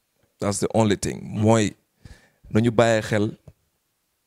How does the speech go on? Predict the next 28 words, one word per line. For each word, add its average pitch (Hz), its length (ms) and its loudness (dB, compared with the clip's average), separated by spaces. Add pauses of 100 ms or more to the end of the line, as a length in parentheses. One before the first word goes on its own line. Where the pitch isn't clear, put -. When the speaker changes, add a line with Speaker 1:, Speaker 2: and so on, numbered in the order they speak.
(480)
Speaker 1:
ci 101 760 -2 (240)
bés 104 220 -2
boobu. 85 260 -10 (200)
Speaker 2:
Mhm. 98 220 -8 (840)
Speaker 1:
Ku 135 120 -6
sóoraale, 113 580 0 (400)
kuy 175 280 -6
dund, 131 280 0 (260)
Speaker 2:
Mhm. 101 240 -6
Speaker 1:
chaque 147 260 -10
jour 127 140 0
boo 113 160 2
xëyee 117 260 0
di 98 80 -6
xalaat 113 260 -6
dee 98 160 -2
rek, 92 140 -8 (100)
Speaker 2:
Mhm. 98 240 -8 (580)
Speaker 1:
li 110 100 0
ngay 104 140 2
def 101 140 -2
di - 80 -4
nga 101 40 -4
ko - 80 0
jëmee 95 200 -2
ci - 80 -8
lu - 80 -4
baax. - 260 -8